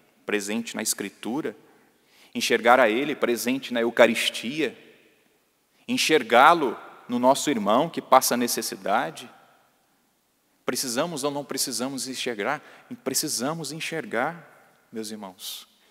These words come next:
Peçamos a nosso Senhor que Ele cure os nossos olhos,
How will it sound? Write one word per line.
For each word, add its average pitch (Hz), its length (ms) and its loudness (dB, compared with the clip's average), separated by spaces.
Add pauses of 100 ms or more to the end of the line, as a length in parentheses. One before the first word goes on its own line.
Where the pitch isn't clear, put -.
(720)
Peçamos 160 640 2
a 131 120 4
nosso 127 280 2
Senhor 127 360 0
que - 100 -8
Ele 147 160 0
cure 170 800 2 (840)
os 113 160 -12
nossos 110 400 -6
olhos, 95 840 -8